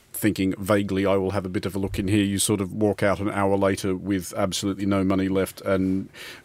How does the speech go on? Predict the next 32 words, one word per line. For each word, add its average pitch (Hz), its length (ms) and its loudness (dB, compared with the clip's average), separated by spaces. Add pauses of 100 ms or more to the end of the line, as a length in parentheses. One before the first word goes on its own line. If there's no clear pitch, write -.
(160)
needing 98 420 2
a 98 40 2
wheelbarrow. 95 600 2 (240)
Um, 135 380 8 (100)
but 156 140 6
we 165 120 10
will 185 200 8
move 170 300 8
along 139 380 6
now 123 240 6
because 139 440 2
May 127 280 8
is 104 340 2
nearly 104 340 4
upon 104 320 0
us, 135 180 -2
which - 200 -4
means 107 240 4
that - 140 -6
so 113 280 4
is 101 160 0
the 107 140 0
Cannes 104 320 2
Film 123 260 2
Festival, 131 380 2
selections 131 520 2
for 127 240 4
which 117 240 0
were 117 260 4
unveiled 107 600 2
this 104 320 0
week. 170 260 4